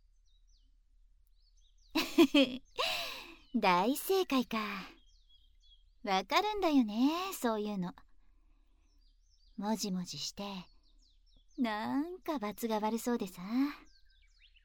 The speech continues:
人に言えない理由があるから、ここに来たってことでし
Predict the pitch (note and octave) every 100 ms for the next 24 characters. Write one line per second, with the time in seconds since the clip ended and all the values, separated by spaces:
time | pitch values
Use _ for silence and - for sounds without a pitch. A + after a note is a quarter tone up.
0 | _ - _ _ _ _ _ _ _ _
1 | _ _ _ _ - - - C#4 C#4+ C4
2 | A3+ C4+ D4+ D4+ C4 B3+ D4 D#4 D4 D4
3 | E4+ E4 B3+ A#3+ C#4+ C4+ - - - -
4 | _ _ _ - F#3+ F#3 F#3 G#3 G3 -
5 | G#3 C4+ - _ _ B3 A3+ E3+ F#3 E3